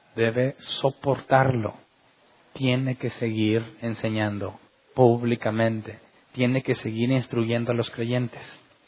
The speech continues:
Así que imagínate que llega una persona y dice, "Quiero que me ore, óreme, para que me vaya bien". "¿Por qué? ¿Te está yendo mal?".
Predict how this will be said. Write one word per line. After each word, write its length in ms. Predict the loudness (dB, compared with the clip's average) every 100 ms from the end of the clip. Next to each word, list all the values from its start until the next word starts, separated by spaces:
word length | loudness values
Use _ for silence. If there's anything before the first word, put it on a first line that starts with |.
| _ -20 _ _ -20 -20 _ _ _ _ -4
Así 140 | -2
que 80 | 0
imagínate 420 | 2 6 6 6
que 100 | 6
llega 160 | 6 6
una 160 | 6
persona 300 | 6 6 6
y 60 | 6
dice, 160 | 4 2
"Quiero 280 | 2 4
que 100 | 4
me 200 | 4 4
ore, 480 | 6 8 8 8 8
óreme, 760 | 8 8 8 6 6 4 2 0 -10 -20 -20 _ _ _ -20 _ _ -20 -20 -20 -4 2
para 200 | 4 4
que 140 | 2
me 120 | 4
vaya 280 | 4 4 4
bien". 680 | 4 4 6 4 2 -4 -10 -18 _ _ _ _ _ -12 -10 -10 -12 -18 _ _ _ _ _ _ _ _ _ _ 0
"¿Por 120 | 4
qué? 120 | 6
¿Te 120 | 6 6
está 120 | 4
yendo 280 | 6 6 8
mal?". 440 | 10 10 8 2